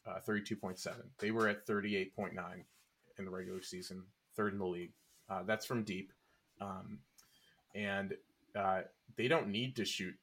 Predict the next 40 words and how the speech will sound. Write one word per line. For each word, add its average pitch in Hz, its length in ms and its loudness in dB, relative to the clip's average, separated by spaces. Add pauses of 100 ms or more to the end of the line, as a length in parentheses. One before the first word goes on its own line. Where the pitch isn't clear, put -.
that 87 220 4
well 92 340 -2 (280)
in 101 80 -4
the 90 60 -8
postseason, 95 640 -4 (100)
and 98 260 -4 (760)
three-point 113 380 2
shooting 95 460 0 (340)
generally 90 560 -6 (220)
goes 95 220 -4
down 92 340 0 (160)
in 107 60 -4
the 104 60 -4
postseason, 110 560 -2 (380)
uh, 95 220 -4 (760)
in 95 80 -6
terms 98 240 -2
of 95 120 -4 (200)
volume 101 380 6
and 104 160 2
percentage, 107 640 -2 (480)
uh, 92 300 4
but 95 120 2
also, 92 460 2
uh, 87 220 -4 (440)
it, 104 140 -8 (320)
it, 104 400 -10
it's, - 340 -6 (240)
it's, - 240 -4
it's 123 320 0
interesting 135 420 4
with, 104 300 0
with 110 200 0
crowds 113 360 10
coming 98 260 2
back 92 240 2
right 92 140 2
now 95 100 2
because 92 300 -4
you, 95 100 -4